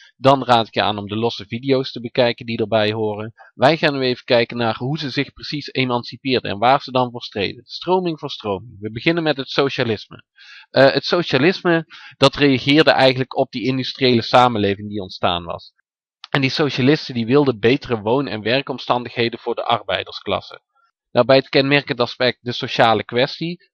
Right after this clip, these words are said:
komen we daar nog uitgebreid op terug. Daar is dus ook een aparte video over.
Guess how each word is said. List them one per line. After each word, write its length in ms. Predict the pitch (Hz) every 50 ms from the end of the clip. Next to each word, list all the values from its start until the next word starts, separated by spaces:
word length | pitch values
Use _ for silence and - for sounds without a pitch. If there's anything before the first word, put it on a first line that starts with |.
| _ _
komen 200 | - 139 135 135
we 60 | 135
daar 160 | 127 123 123
nog 120 | 123 120
uitgebreid 680 | - - 120 117 - - 113 101 101 104 101 92 - -
op 120 | - -
terug. 220 | - - - - 90 _ _ _
Daar 140 | - 98 101
is 60 | -
dus 180 | - 107 101 117
ook 120 | 113 -
een 80 | 117 110
aparte 380 | 110 - 117 113 - - 110
video 380 | - - 110 101 95 95 92 90
over. 360 | 95 92 92 - - - _